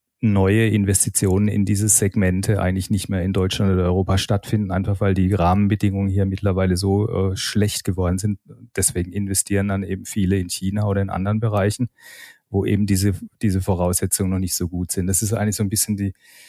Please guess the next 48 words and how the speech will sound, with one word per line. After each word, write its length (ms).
das 160
Dilemma, 480
in 100
dem, 260
in 100
dem 140
wir 120
uns 160
befinden. 560
Aber 240
nichtsdestotrotz, 840
ähm, 300
ich 120
find's 200
gut, 380
dass 200
ihr 380
auf 160
dem, 300
euch 160
auf 100
den 180
Weg 160
gemacht 380
habt 400
mit 360
vielen 320
anderen 320
auch, 400
auch 160
downstream, 720
äh, 140
bewegt 380
sich 200
einiges, 400
das 200
wissen 240
wir. 320
Ähm, 380
da 120
sind 100
wir 160
alle 140
miteinander 520
auf 120
dem 160
richtigen 420
Weg. 340